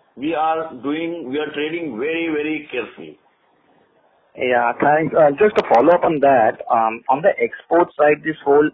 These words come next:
Speaker 2: um, shift of China to India, uh, are there any more inquiries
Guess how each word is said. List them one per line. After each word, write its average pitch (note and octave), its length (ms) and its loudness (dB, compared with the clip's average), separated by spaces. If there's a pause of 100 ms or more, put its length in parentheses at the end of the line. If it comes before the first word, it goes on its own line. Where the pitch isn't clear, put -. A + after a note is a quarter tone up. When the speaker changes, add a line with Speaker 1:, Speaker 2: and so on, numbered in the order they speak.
Speaker 2:
um, A#2 380 -4 (800)
shift - 340 -2
of D#3 160 0
China C3+ 480 0
to D3 180 -2
India, B2 380 2
uh, A#2 680 0
are A#2+ 240 2
there F#3+ 180 2
any G3+ 220 0
more C#3 260 4
inquiries C3+ 680 0